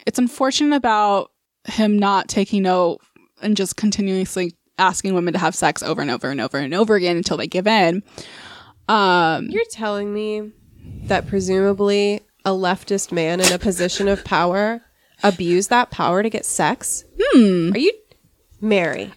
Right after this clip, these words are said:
Speaker 1: I know. It seems really implausible.
Speaker 2: Mary.
Speaker 1: It seems so implausible. Um,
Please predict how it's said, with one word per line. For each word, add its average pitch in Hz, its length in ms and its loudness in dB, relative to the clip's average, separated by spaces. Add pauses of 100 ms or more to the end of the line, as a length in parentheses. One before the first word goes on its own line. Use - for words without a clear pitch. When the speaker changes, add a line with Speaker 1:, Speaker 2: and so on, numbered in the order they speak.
Speaker 1:
I 359 160 0
know. 339 220 0
It 233 120 -4
seems 320 320 0
really 294 200 2
implausible. 220 1000 -2
Speaker 2:
Mary. 214 480 -2
Speaker 1:
It 269 160 0
seems 285 320 0
so 233 340 2
implausible. 220 880 -2 (880)
Um, 190 880 0